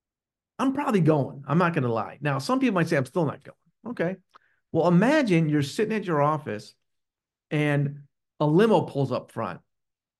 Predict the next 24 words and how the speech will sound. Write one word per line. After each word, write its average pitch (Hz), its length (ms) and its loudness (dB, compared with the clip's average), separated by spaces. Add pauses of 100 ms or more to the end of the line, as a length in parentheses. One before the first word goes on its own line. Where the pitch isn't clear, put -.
Actually, 262 220 4
forget 247 180 2
the 208 80 2
limo. 180 460 2
A 165 160 0
helicopter 160 800 0
lands 170 880 -4 (360)
right 294 340 -2
in 240 100 -4
your 233 140 0
parking 208 260 0
lot. 123 140 -2
Everyone's 220 180 -2
like, 214 140 -4
"What's 269 140 -10
going 262 200 0
on?" 240 220 -2 (320)
"Hey, - 260 -16
Tony 285 280 0
Robbins 254 360 0
is 180 120 -2
here 226 200 -4
for 196 160 -2
you." 170 440 0